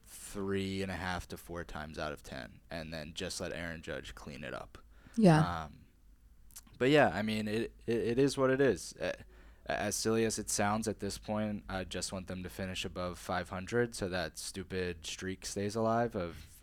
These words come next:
Speaker 1: years that we finished above five hundred. Um, but, uh, I, I hope that, I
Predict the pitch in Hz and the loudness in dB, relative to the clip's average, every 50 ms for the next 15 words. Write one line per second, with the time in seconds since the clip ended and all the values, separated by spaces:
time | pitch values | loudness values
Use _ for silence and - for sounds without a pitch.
0 | - - - - - - - - 98 95 90 92 90 90 92 - - - 98 92 | -20 -20 -20 -20 -20 -20 -14 -10 -6 -4 -2 -2 -2 -2 -4 -6 -6 -4 -2 -2
1 | 90 90 - 95 90 82 - - 95 87 87 - - 98 85 90 85 82 - - | -2 -2 -4 -4 -6 -6 -6 -6 -8 -6 -6 -8 -8 -8 -6 -6 -8 -8 -6 -4
2 | 95 87 85 - - 85 87 92 104 117 120 135 - - - - - - - - | -4 -4 -4 -6 -8 -10 -6 -2 0 0 0 0 -4 -18 -20 -20 -20 -20 -20 -20
3 | - - - 92 92 92 90 87 87 87 87 87 85 85 87 - - - - - | -12 -6 -4 -2 0 0 0 -2 -2 -4 -6 -8 -10 -12 -14 -16 -20 -20 -20 -20
4 | - - - - - - - - - - - 131 127 127 127 - - - - - | -20 -20 -20 -20 -20 -20 -20 -20 -10 0 6 10 10 10 10 8 4 -4 -6 0
5 | 120 120 113 104 90 104 104 104 104 - 104 104 98 - 120 117 110 - 117 113 | 4 6 6 6 6 4 4 2 2 0 0 0 0 2 0 0 2 2 0 0
6 | - - - - 107 104 101 101 | -2 -4 -4 0 2 2 2 0